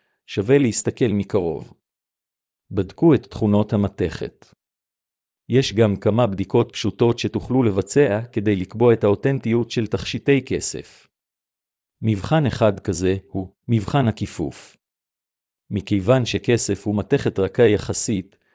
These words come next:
זה אמור להיות קל יחסית לכיפוף עם האצבעות. אם התכשיט קשה לכיפוף או שאינו מראה סימני עיוות כלשהם כאשר הוא מחופף,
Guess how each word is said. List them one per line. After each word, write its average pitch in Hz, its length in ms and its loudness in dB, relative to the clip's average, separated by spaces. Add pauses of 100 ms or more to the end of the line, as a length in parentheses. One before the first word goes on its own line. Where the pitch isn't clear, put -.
(200)
זה 107 200 2
אמור 143 260 2
להיות 123 320 4
קל 117 200 2
יחסית 104 480 -2
לכיפוף 113 500 -2
עם 120 120 2
האצבעות. 92 800 -4 (1000)
אם 135 140 2
התכשיט - 520 -2
קשה - 320 0
לכיפוף 107 640 0
או 107 140 0
שאינו 107 420 0
מראה 120 300 2
סימני 104 420 0
עיוות 107 400 -2
כלשהם 120 540 2
כאשר 104 340 -2
הוא 120 180 0
מחופף, 95 720 -6